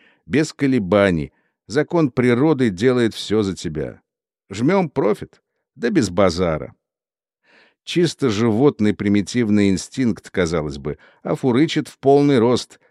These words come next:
хрен докопаешься. Мамы подставляют все отверстия, папы не отстают, всё в норме, как по писанному. И так до бесконечности.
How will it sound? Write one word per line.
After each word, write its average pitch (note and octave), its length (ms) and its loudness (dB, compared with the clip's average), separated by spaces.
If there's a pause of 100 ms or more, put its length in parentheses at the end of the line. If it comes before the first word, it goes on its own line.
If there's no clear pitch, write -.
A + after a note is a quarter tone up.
(120)
хрен A#2 340 -2
докопаешься. G#2+ 800 -4 (800)
Мамы C#3 540 2
подставляют A#2+ 760 0
все B2+ 200 2
отверстия, G2+ 640 -2 (300)
папы C3 360 2
не B2+ 120 4
отстают, B2 640 0
всё F3 280 -2
в C#3+ 80 -4
норме, C3+ 380 2
как B2 200 -4
по G#2 140 -2
писанному. D2 640 -6 (160)
И F#2+ 100 -8
так D#3+ 300 -2
до B2+ 100 0
бесконечности. G2 1040 -4